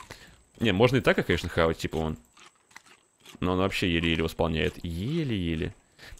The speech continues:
Такое себе. Давайте посадим, короче. Всё. Чайки. Кыс, кыс, кыс, кыс, кыс. Давайте-ка. У нас тут есть для вас лакомство. Хотите?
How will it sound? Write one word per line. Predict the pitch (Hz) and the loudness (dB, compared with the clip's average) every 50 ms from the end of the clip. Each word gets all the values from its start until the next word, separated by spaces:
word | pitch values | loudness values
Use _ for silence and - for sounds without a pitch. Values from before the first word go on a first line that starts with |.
| - - | -8 -6
Такое | - - - - 87 82 78 | -6 -4 -2 -2 -2 -2 -2
себе. | - - 80 80 78 78 - - - - - - - - - - - - - _ | -2 -4 -4 -4 -6 -6 -10 -16 -16 -18 -20 -18 -16 -14 -14 -14 -14 -16 -16 _
Давайте | - 98 - 165 - | -2 0 0 0 -2
посадим, | - - - - 80 80 76 | -4 -6 -4 -4 -4 -4 -6
короче. | - - - 53 - - - - - - - - _ _ _ _ - _ _ _ - - _ - - _ _ _ _ _ _ _ | -8 -8 -8 -8 -8 -10 -12 -12 -16 -18 -18 -20 _ _ _ _ -20 _ _ _ -20 -20 _ -20 -20 _ _ _ _ _ _ _
Всё. | - - 82 87 110 123 - _ _ _ _ _ _ - | -2 -2 0 0 -2 -4 -6 _ _ _ _ _ _ -6
Чайки. | - - 104 156 - 110 120 135 131 - _ _ _ - | 0 0 0 2 2 0 -2 -2 -2 -8 _ _ _ -8
Кыс, | - - 92 113 | -4 -4 -2 -2
кыс, | - - 156 - | -2 -2 -2 0
кыс, | - 156 - | -2 -2 0
кыс, | 165 156 - | -2 -2 -2
кыс. | - 151 101 | -2 -2 0
Давайте-ка. | 85 101 127 120 113 - - - 117 117 113 - _ | 2 4 4 4 2 2 0 -2 -2 -4 -4 -8 _
У | - 80 | -4 -4
нас | 90 92 | -4 -4
тут | - - | -2 -2
есть | 127 127 101 | 0 2 4
для | 101 | 4
вас | 117 127 127 - | 4 4 4 4
лакомство. | 113 107 110 - 107 101 - - 98 | 2 2 2 2 0 -4 -4 -4 -2
Хотите? | - 85 - 135 - - 107 101 | -2 -2 -2 -2 -2 -2 -4 -4